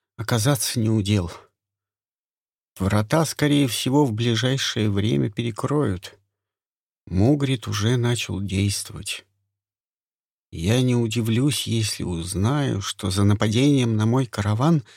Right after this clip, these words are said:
стоит именно он. Наверняка в стране поднимется нешуточная буча.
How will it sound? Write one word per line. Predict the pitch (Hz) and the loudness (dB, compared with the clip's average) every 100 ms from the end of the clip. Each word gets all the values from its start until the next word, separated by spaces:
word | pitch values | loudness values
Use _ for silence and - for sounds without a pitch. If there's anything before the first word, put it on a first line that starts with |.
| _ | _
стоит | - - - 95 113 175 - | -12 -8 -2 0 0 -2 -2
именно | 139 156 151 156 156 | -2 0 0 0 0
он. | 135 101 107 107 101 92 _ _ _ _ _ _ _ _ _ _ _ - | 0 0 2 2 2 -2 _ _ _ _ _ _ _ _ _ _ _ -6
Наверняка | 98 98 101 107 107 131 | 0 0 2 0 0 -2
в | 135 | -2
стране | - - 101 104 107 | -4 -2 0 2 0
поднимется | 107 90 98 98 95 - - | -2 -6 -2 -2 -2 -6 -8
нешуточная | 85 85 - - - - - 67 | -6 -6 -8 -12 -10 -8 -6 -8
буча. | - - 62 - - - 92 | -8 -10 -12 -10 -10 -10 -12